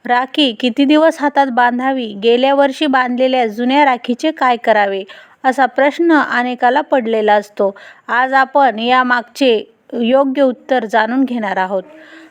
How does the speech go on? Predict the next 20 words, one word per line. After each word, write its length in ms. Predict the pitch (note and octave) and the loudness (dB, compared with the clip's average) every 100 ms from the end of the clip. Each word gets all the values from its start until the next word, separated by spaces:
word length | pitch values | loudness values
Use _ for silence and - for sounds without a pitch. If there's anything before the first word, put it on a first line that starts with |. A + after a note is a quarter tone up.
| _ | _
राखी 540 | A3 A#3 A#3+ - D4+ A3+ | 0 0 -2 0 0 0
किती 240 | C#4 B3+ D4+ | -2 -2 0
दिवस 360 | D#4 D4+ D4+ | 2 2 0
हातात 280 | C#4 B3+ C4+ | -2 0 -2
बांधलेली 560 | C4+ A#3+ A#3 A#3 B3 C4+ | 0 0 0 0 -2 -2
ठेवावी 560 | C4+ C4 A#3 A#3+ A#3+ G#3+ | -2 0 2 0 -2 -2
याबद्दल 560 | A3+ A3+ A#3+ A#3+ B3+ | 0 2 0 -2 -2
वेगवेगळ्या 520 | A3 A#3 A#3 A#3+ B3+ A3+ | 0 0 0 0 0 0
धार्मिक 480 | G#3 A3 G#3 C4+ C#4 | -4 -6 -2 -4 0
मान्यता 460 | C4 A3+ G#3+ G3+ G3+ | 0 0 0 -2 -2
आहेत. 300 | G3 G3 F#3 - - - - _ | -2 -6 -10 -12 -20 -20 -20 _
काही 300 | A#3+ A3+ C4 | -4 -2 -2
मान्यतेनुसार 960 | D4+ D#4 D4 D4 C#4+ C4+ C#4 C#4 C#4 A#3 | 0 2 2 2 0 2 2 4 2 2
रक्षाबंधनच्या 880 | A#3+ - C4 B3 B3+ C#4 C#4 C#4+ A#3+ | -2 -2 -2 0 0 0 2 2 0
चोवीस 440 | - C4 C4+ C#4 - | 2 2 2 0 0
तासाच्या 480 | B3 - B3 B3 - | -2 0 -2 0 -2
आत 380 | B3+ C4+ - - - - _ A#3+ | 0 0 -2 -12 -20 -20 _ -2
राखी 380 | A#3 A#3 - D#4 | 0 -2 -4 -4
काढून 400 | C4+ A#3+ B3+ A#3+ | 0 0 -2 -4
टाकावी, 560 | G#3+ G3+ G#3 G3 G3 | -4 0 0 0 -4